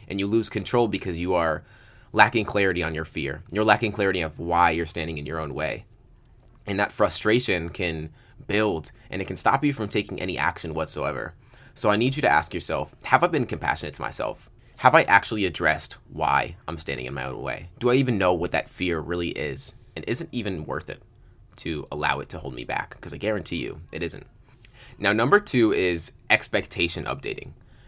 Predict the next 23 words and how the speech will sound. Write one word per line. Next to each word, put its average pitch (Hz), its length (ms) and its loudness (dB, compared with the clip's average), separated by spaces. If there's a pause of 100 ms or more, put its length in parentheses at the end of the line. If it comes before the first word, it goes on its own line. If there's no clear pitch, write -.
(120)
Now, 92 100 0
this 139 160 2
is 156 80 -2
huge 90 400 -4
because 87 380 -2
if - 120 -6
we 127 120 2
have 143 180 2
expectations 90 640 -2
for 78 100 -2
ourselves 78 420 -4
to 73 420 -4 (260)
always 104 240 2
be 98 120 -6
perfect, - 420 -6
to - 220 -6
always 107 300 2
get 101 220 0
all 98 160 4
the 98 100 -2
things 87 340 -4
done, - 260 -6 (460)
to 82 460 -4